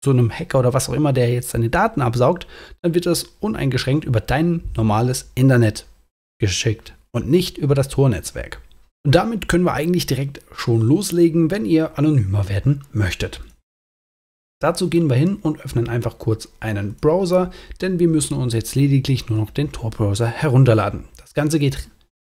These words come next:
sehr einfach. Wir gehen hin, geben hier oben in der Suche einfach Tor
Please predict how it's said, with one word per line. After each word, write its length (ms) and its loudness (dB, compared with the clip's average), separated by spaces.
sehr 160 -2
einfach. 480 -4
Wir 160 -2
gehen 220 0
hin, 280 0
geben 140 0
hier 180 2
oben 260 0
in 140 -6
der 140 -8
Suche 440 -2
einfach 320 -10
Tor 440 -4